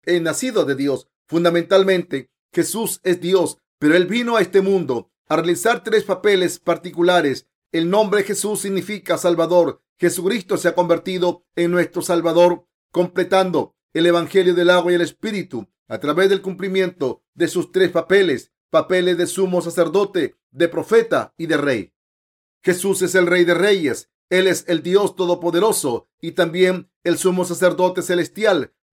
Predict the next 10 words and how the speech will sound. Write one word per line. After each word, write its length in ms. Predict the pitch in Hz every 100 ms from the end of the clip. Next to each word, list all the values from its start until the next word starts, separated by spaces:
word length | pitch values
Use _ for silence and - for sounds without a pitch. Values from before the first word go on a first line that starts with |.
| _ _ -
Temporalmente, 920 | 180 170 196 233 220 208 180 180 _ -
Jesús 380 | 165 - 214 -
tomó 320 | 196 196 196
cuerpo 360 | 196 180 190
humano 600 | 190 190 185 170 120 101 _ -
y 80 | 156
vino 340 | 190 214 202
a 120 | 175 175
este 220 | 170 170
mundo 480 | 175 160 113 101